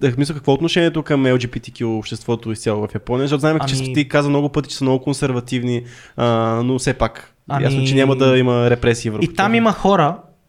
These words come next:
Speaker 2: които, нали, ги приемат, но има и хора, нали, обществото по принцип ги отричат.
Speaker 1: Да.
Speaker 2: И затова някои хора бягат от Япония. Повечето японци бягат от Япония, отиват в Англия
Speaker 1: Мгм.
Speaker 2: или в някоя държава, където ги приемат по-либерални са.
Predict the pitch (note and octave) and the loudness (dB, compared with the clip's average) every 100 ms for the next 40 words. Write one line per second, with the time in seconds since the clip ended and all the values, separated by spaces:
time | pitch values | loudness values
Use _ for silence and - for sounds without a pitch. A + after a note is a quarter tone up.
0 | _ - D#3+ D#3 - D3+ D3 C#3+ C3+ C3 | _ -6 -4 -4 -6 -4 -2 -4 -6 -4
1 | C#3 F3 F3+ E3 D#3+ D#3 D#3 D#3 D#3 D3+ | -2 -4 -4 -4 -2 -2 -2 -2 -2 -2
2 | D3 D3 - D3+ - - D#3 - C#3+ C3+ | -4 -4 -4 -6 -4 -2 -2 -2 -2 -2
3 | C3+ D3 D3+ - A#2 A2 G#2 G#2 - - | 0 0 0 -2 -4 -2 -2 -4 -16 -20
4 | - D3+ D3 C#3 C3 D#3 D#3+ E3+ D3+ E3 | -6 -2 0 0 -2 0 0 0 0 2
5 | E3 D3+ D3 E3 D#3 D3 C#3 B2 B2 G#2+ | 4 2 0 0 -2 -4 -6 -2 -2 -2
6 | A#2 D3 C#3+ - C#3+ D3+ D3 C#3 D3+ C#3 | -2 0 0 -2 -4 -4 -4 -2 -2 -4
7 | - B2 D#3 C#3 D#3 C3+ C3+ C#3+ C#3+ B2 | -8 -2 -2 0 0 -2 -2 0 0 -2
8 | G2+ - - A#2 G#2+ C#3+ C3+ D#3 D3+ D#3 | -6 -8 -8 -6 -4 -4 -2 -2 -2 -2
9 | C3+ D3+ D3 C#3+ D3 D3 C3+ - D3 D3 | 0 -2 0 -2 -4 -4 -6 0 2 2
10 | C#3 - C#3+ C3+ C3 - - D3 C#3 C#3 | -2 -2 0 0 -2 -10 -2 2 4 4
11 | D3 C3+ A#2+ | 2 0 -4